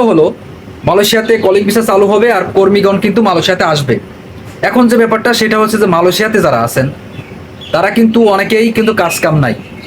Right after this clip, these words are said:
অনেকেই কোম্পানি ভিসায় আইছিলেন, কলিং ভিসায় আসার পর দেখা যাচ্ছে কোম্পানিতে কাজ কাম নাই। তারা কিন্তু ম্যাক্সিমাম সময় কমেন্ট করতেছে যে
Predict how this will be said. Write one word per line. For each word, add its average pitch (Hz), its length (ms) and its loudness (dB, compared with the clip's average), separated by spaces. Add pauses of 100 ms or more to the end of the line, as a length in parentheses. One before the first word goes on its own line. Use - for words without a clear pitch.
(540)
অনেকেই 185 260 2 (100)
কোম্পানি 196 340 2
ভিসায় 202 260 0
আইছিলেন, 202 420 0
কলিং 196 240 2
ভিসায় 233 260 0 (500)
আসার 190 220 -4
পর 202 80 2 (100)
দেখা 190 160 0
যাচ্ছে 202 180 0 (100)
কোম্পানিতে 180 360 0 (100)
কাজ 165 180 -2
কাম 180 180 2
নাই। 214 120 2 (640)
তারা 220 180 0 (100)
কিন্তু 220 260 2 (340)
ম্যাক্সিমাম 220 460 2
সময় 233 180 2 (100)
কমেন্ট 196 280 0
করতেছে 208 340 0 (520)
যে 175 80 4